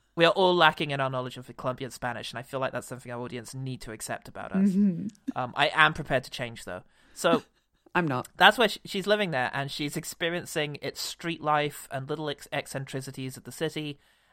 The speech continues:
Speaker 1: And it seems to be a film about hypersensitivity because she keeps
Speaker 2: Mm.
Speaker 1: becoming kind of overwhelmed by everything that's going on around her, but in this really melodic,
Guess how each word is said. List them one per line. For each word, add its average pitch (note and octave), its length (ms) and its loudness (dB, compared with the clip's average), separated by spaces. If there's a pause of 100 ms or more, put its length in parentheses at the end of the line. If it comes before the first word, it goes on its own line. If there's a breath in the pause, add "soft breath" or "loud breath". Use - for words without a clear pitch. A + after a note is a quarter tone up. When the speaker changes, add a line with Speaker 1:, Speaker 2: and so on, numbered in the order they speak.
(120)
Speaker 1:
And D3+ 460 2 (260)
it F3+ 140 -4
seems C#4 400 -8
to A#3+ 80 -14
be G#3 80 -8
a F3 60 -4
film E3+ 200 -2
about D3 260 0
hypersensitivity C3 1120 -6
because C3 240 -10
she - 100 -10
keeps C4 240 -6
Speaker 2:
Mm. C4+ 100 -2
Speaker 1:
becoming D3+ 400 0 (360 soft breath)
kind F3+ 160 2
of F3 160 -2
overwhelmed C#3+ 760 0
by B2 140 -4
everything B2 300 -10
that's A2+ 120 -14
going A#2+ 240 -6
on A#2 100 -8
around A#2+ 360 -6
her, A2 220 -10
but B2 120 -10
in B2+ 140 -8
this C3+ 180 -10
really D#3+ 280 -4
melodic, C3+ 760 -4